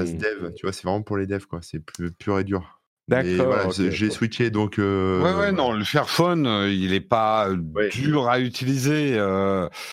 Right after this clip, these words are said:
Speaker 3: euh, je sais que les deux premières versions, il y avait des trucs qui marchaient pas très bien, et puis la solidité de l'ensemble est pas, euh,
Speaker 2: Oui, mais c'est
Speaker 3: euh,
Speaker 2: un
Speaker 3: super,
Speaker 2: téléphone normal.
Speaker 3: super, mais, euh, mais c'est un téléphone normal, ouais.
Speaker 1: Non, mais je crois qu'il est sur, euh,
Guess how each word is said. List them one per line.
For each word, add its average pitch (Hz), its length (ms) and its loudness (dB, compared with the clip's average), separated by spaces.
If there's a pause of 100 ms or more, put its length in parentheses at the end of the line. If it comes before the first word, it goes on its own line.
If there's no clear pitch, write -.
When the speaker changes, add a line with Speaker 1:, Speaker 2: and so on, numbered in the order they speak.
(240)
Speaker 3:
euh, 92 160 0
je 92 180 0
sais 117 260 0
que - 120 -2
les 107 180 2
deux 117 240 0
premières 120 420 0
versions, 120 480 2
il 120 60 2
y 107 60 2
avait 95 140 0
des 98 120 0
trucs 101 220 -6
qui - 140 -4
marchaient 101 340 0
pas 107 160 -2
très - 180 0
bien, 110 460 2
et 107 100 0
puis 87 200 -8
la 90 120 0
solidité 98 640 -2
de 92 100 0
l'ensemble 95 500 0
est 87 140 -4
pas, 92 500 0
euh, 76 160 -6 (360)
Speaker 2:
Oui, 113 180 2
mais 101 160 2
c'est - 140 2
Speaker 3:
euh, 110 60 4
Speaker 2:
un 104 40 0
Speaker 3:
super, 107 140 2
Speaker 2:
téléphone 110 260 2
normal. 110 260 2
Speaker 3:
super, 123 240 2
mais, 95 360 2
euh, 92 200 2
mais 90 280 0
c'est - 160 -2
un 87 100 0
téléphone 90 360 -2
normal, 110 360 0
ouais. 73 60 -8 (340)
Speaker 1:
Non, 92 140 0
mais 98 80 0
je 92 60 -2
crois 120 140 2
qu'il 110 160 0
est 98 60 0
sur, 95 200 0 (100)
euh, 90 640 -2